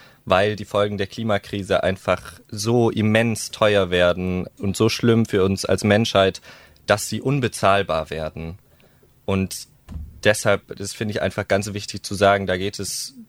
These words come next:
um uns jungen Menschen, es geht um unsere Zukunft und um die Zukunft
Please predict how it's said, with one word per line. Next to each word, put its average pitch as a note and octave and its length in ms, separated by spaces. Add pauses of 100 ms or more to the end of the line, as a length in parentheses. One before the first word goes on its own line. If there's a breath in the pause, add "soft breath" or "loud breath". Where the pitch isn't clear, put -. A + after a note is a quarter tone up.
(100)
um F#2+ 220
uns G2+ 240
jungen G2 200
Menschen, G#2 320
es - 120
geht G2 160
um F#2+ 100
unsere F#2 200
Zukunft - 560
und F#2 220
um F#2+ 160
die F2+ 220
Zukunft - 600